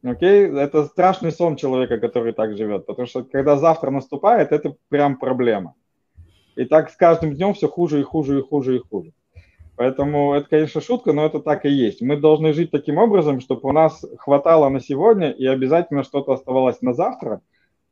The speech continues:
потому что каждый следующий день у нас меньше внутреннего ресурса. Мы не молодеем, у нас появляется больше привычек, мы больше устаем, нам хочется больше комфорта, да, то есть давай сравним необходимый комфорт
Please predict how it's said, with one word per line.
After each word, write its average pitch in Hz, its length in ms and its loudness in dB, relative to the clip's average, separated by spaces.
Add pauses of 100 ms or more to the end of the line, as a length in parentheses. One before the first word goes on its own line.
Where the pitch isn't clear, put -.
(120)
потому 151 320 -2
что 156 140 0
каждый 160 380 2
следующий 156 480 0
день 190 320 2
у 147 60 -6
нас 139 240 -2
меньше 160 340 -4
внутреннего 139 540 -2
ресурса. 139 500 -4
Мы 120 140 -2
не 160 120 -2
молодеем, 117 680 0 (1040)
у 123 160 -4
нас 147 320 2
появляется 143 760 4
больше 143 340 0
привычек, 120 580 -4
мы 117 100 -2
больше 151 320 0
устаем, 120 520 -2
нам 113 120 -4
хочется 156 420 -6
больше 143 360 0
комфорта, 123 600 -4
да, 127 180 2
то 147 100 -6
есть 117 160 -4 (320)
давай 156 240 4
сравним 139 400 -2
необходимый 123 500 -2
комфорт 123 420 -4